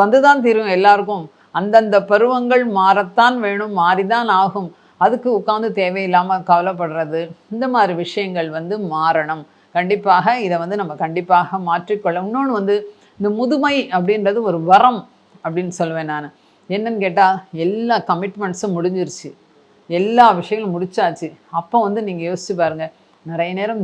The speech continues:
தியானம் பண்ண டைம் கிடைக்கும். நிறைய ஒரு முதியோர் இல்லங்கள்லாம் வருத்தப்படுவாங்க, ஐயோ என் பையன் கொண்டு வந்து எங்க வி-, இங்க விட்டுட்டான், என் பொண்ணு கொண்டு விட்டுட்டு போட்டோமே, நம்ம என்ன தனியா வந்தோம், தனியா போக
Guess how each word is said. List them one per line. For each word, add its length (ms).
தியானம் 380
பண்ண 280
டைம் 300
கிடைக்கும். 360
நிறைய 380
ஒரு 160
முதியோர் 420
இல்லங்கள்லாம் 540
வருத்தப்படுவாங்க, 640
ஐயோ 180
என் 160
பையன் 300
கொண்டு 180
வந்து 180
எங்க 120
வி-, 240
இங்க 100
விட்டுட்டான், 460
என் 240
பொண்ணு 260
கொண்டு 180
விட்டுட்டு 480
போட்டோமே, 400
நம்ம 180
என்ன 120
தனியா 240
வந்தோம், 400
தனியா 260
போக 180